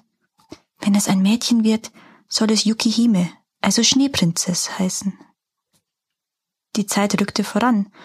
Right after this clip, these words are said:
und die Königin schenkte einem allerliebsten kleinen Mädchen das Leben. Die Prinzessin war schön wie ein Edelstein, und es war kein einziger Fehler an ihr zu finden. Vater und Mutter und Schneeprinzess lebten in Freude und Eintracht,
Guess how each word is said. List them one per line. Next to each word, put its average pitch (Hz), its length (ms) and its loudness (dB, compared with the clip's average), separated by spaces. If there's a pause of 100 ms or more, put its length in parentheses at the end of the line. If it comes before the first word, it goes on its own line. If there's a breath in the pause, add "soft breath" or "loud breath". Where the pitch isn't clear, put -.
(240 loud breath)
und 196 120 2
die 208 100 2
Königin 233 440 2
schenkte 208 420 0
einem 196 300 2
allerliebsten 208 760 0
kleinen 185 320 0
Mädchen 170 400 0
das 175 200 -2
Leben. 185 420 -4 (880)
Die 254 80 0
Prinzessin 214 560 0
war 214 100 0
schön 226 420 2
wie 214 80 2
ein 202 140 2
Edelstein, 190 640 0 (340 loud breath)
und 196 100 2
es 190 120 0
war 202 100 0
kein 208 240 0
einziger 208 460 0
Fehler 180 340 0
an 180 120 2
ihr 170 160 0
zu - 120 -2
finden. 185 500 -4 (920 loud breath)
Vater 175 480 0
und 175 160 2
Mutter 214 400 2
und 190 160 2
Schneeprinzess - 840 -2 (320 loud breath)
lebten 233 360 2
in 196 100 2
Freude 196 480 0
und 190 180 0
Eintracht, 175 640 -2